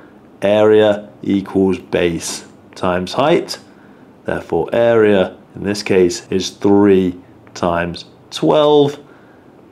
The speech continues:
Area equals thirty-six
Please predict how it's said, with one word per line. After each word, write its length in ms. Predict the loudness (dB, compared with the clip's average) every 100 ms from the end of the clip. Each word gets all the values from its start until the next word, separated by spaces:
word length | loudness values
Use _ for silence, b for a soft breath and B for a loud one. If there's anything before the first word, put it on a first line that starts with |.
| _
Area 680 | -4 0 4 4 4 2 -2 -12 -20 -14 -8
equals 760 | -6 -6 -4 -2 -2 -6 -12 -20
thirty-six 1900 | -20 -6 0 2 0 -2 -4 -4 -6 -18 -16 -8 0 0 0 -4 -8 -8 -10